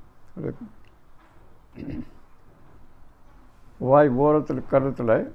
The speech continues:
கொஞ்சம் depth கொஞ்சம் கூட கொடுக்கணும். இப்போ இந்த சிரிக்கிற இது ஸ்கார்லெட்டை வச்சு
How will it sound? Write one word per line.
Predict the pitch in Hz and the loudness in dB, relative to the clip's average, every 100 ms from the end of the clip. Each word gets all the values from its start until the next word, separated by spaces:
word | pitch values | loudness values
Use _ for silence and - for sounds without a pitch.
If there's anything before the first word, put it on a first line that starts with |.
| - - - - | -18 -20 -12 0
கொஞ்சம் | 160 180 147 | 2 4 4
depth | 139 156 | 0 0
கொஞ்சம் | 143 113 - | 0 -2 -2
கூட | 113 | -4
கொடுக்கணும். | 101 85 80 - - - - - - - - - - - - - - _ _ - - - - - - - - - - - - - - - - - - - 359 - | -4 -8 -10 -12 -20 -20 -20 -20 -20 -20 -20 -20 -20 -20 -20 -20 -20 _ _ -20 -20 -20 -20 -20 -20 -20 -20 -20 -20 -20 -20 -20 -20 -20 -20 -20 -20 -20 -12 -8
இப்போ | - 147 | -2 0
இந்த | 139 139 | 0 0
சிரிக்கிற | 151 160 160 147 | 0 2 2 2
இது | 147 147 214 311 - - - - - - - - - - - - - - - | 2 0 -2 -6 -14 -20 -20 -20 -20 -20 -20 -20 -20 -20 -20 -20 -20 -20 -20
ஸ்கார்லெட்டை | - 147 156 165 151 156 | -8 0 2 2 2 0
வச்சு | 135 165 | 2 2